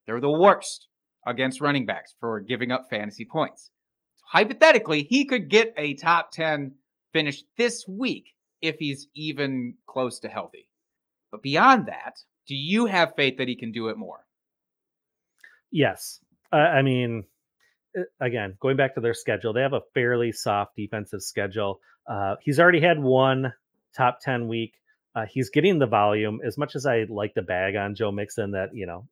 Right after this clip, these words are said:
Speaker 2: we've made it very clear he's not our favorite running back on this team. But,
Speaker 1: Sure.
Speaker 2: um,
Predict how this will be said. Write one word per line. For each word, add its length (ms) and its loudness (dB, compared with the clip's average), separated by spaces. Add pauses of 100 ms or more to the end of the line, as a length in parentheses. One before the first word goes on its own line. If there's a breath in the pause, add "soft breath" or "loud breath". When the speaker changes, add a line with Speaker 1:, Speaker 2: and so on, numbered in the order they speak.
(140)
Speaker 2:
we've 180 0
made 140 6
it 60 6
very 160 8
clear 180 -2
he's 160 -4
not 120 -2
our 120 0
favorite 260 -2
running 260 -8
back 240 -8
on 140 -12
this 140 -20
team. 120 -20 (340 soft breath)
But, 200 8
Speaker 1:
Sure. 100 -10 (480)
Speaker 2:
um, 320 0